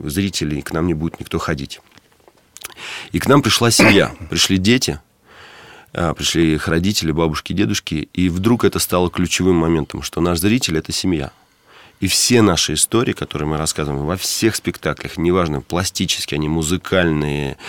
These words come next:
а, уличные, в пространстве, в темноте, они все будут так или иначе говорить о самых, по крайней мере, меня волнующих темах, а это тема семьи,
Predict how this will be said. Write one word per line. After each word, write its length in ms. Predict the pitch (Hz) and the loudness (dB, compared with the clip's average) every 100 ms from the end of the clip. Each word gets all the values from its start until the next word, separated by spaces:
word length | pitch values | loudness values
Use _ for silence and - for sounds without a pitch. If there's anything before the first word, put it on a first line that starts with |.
| - - - | -14 -14 -6
а, 520 | 78 78 78 65 - | -2 0 -2 -2 -4
уличные, 960 | - 107 90 80 - 73 73 69 67 69 | 0 2 4 2 0 0 -2 -4 -6 -10
в 140 | - | -10
пространстве, 760 | - 90 - 87 87 - - 69 | -4 -4 -2 0 0 0 -4 -6
в 120 | - | -4
темноте, 600 | 82 87 90 - 78 67 - - - | -2 0 0 -2 -4 -4 -10 -14 -2
они 220 | 92 107 | 4 4
все 240 | 98 - 120 | 4 2 2
будут 300 | 107 87 - | 4 2 0
так 220 | 82 78 | -2 0
или 60 | 80 | 0
иначе 280 | 95 - | 0 -2
говорить 460 | 78 78 82 92 - | -2 -2 0 -2 -4
о 240 | 78 76 - - | -4 -6 -10 -8
самых, 560 | - - 107 104 - - | -2 2 4 4 0 -8
по 160 | 82 | -8
крайней 240 | - 90 87 | -2 0 2
мере, 160 | 80 | 2
меня 260 | 90 98 82 | 2 2 2
волнующих 540 | 65 67 65 - - | 0 -2 -4 -6 -6
темах, 400 | - 113 113 - | -4 -2 -2 -4
а 100 | - | -4
это 140 | 95 95 | -2 -2
тема 300 | - 101 92 | 0 0 0
семьи, 420 | - 92 80 - | 0 0 -2 -4